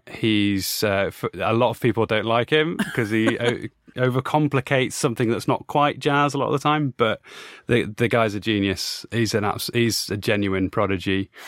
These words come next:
The thing that he does, I think, that's really nice is that he makes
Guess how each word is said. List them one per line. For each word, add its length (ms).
The 80
thing 220
that 100
he 140
does, 260
I 120
think, 200
that's 160
really 220
nice 600
is 260
that 240
he 460
makes 880